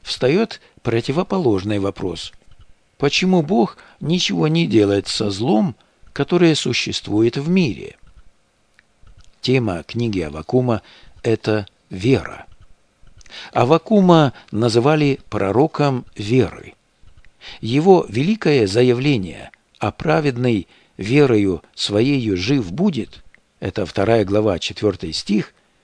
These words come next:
повторяется три раза в Новом Завете. В послании к римлянам, в первой главе, семнадцатый стих,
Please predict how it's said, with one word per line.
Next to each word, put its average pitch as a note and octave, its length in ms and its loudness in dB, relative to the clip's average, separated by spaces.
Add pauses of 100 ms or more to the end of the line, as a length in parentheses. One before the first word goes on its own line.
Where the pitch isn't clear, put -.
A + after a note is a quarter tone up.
(120)
повторяется D3 680 -2
три G3+ 320 0
раза E2 380 -2
в D#2+ 80 -10
Новом F#2+ 320 -2
Завете. G#2+ 540 -2 (640)
В - 100 -20
послании F#2 480 -4
к - 140 -16
римлянам, D3 520 0 (320)
в - 140 -20
первой D#3+ 320 2
главе, D#3 320 -2
семнадцатый D3 600 -2
стих, C#3+ 380 -4